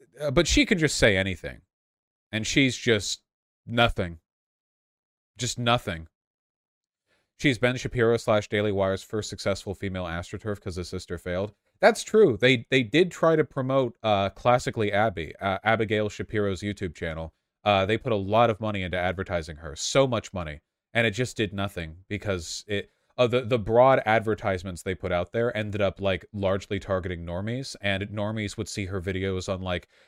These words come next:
top ten signs that your husband's latest, uh, you know, like, punch to your stomach was actually a sign of love, and, uh, they made fun of her for it.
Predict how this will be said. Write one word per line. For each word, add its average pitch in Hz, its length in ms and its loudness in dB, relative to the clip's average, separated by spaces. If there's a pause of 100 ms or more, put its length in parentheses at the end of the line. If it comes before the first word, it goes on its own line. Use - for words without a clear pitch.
(180)
top 165 400 2 (500)
ten 151 380 0
signs 104 640 -4
that 104 200 0
your 104 200 0
husband's 117 600 -2
latest, 110 520 -2 (100)
uh, 98 340 0
you 107 160 -4
know, 92 200 -4
like, 92 260 -4
punch 113 320 -8
to - 140 -6
your 92 100 -4
stomach 95 460 -6
was 92 120 -8
actually 95 360 -2
a 87 40 -4
sign 95 280 -6
of 85 100 -10
love, 87 320 -4 (460)
and, 104 340 2
uh, 92 240 2
they 98 140 -2
made 95 200 -4
fun 92 180 -10
of 82 60 -10
her 80 120 -10
for 80 200 -8
it. 76 100 -10